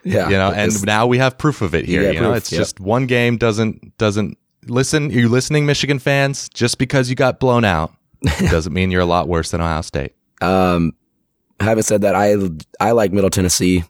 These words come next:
Speaker 1: in this one because, because of that game. And they held U A B to less than one hundred yards of total offense in that game. And U A B
Speaker 2: Negative one yards rushing.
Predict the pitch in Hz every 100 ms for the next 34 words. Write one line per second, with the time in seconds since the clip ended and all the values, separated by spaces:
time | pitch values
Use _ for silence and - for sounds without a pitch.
0 | - 92 90 95 87 80 87 82 - -
1 | - _ _ - 73 - 101 82 73 69
2 | 78 78 - - - - 113 107 - _
3 | _ 110 127 143 349 254 131 123 95 110
4 | 98 - 98 104 - 113 98 90 113 107
5 | 107 98 87 82 78 - 90 80 78 76
6 | 73 67 - - 80 64 - - - -
7 | - _ _ 90 90 85 76 - 113 117
8 | 101 104 104 127 127 101 104 110 101 95
9 | 80 87 85 65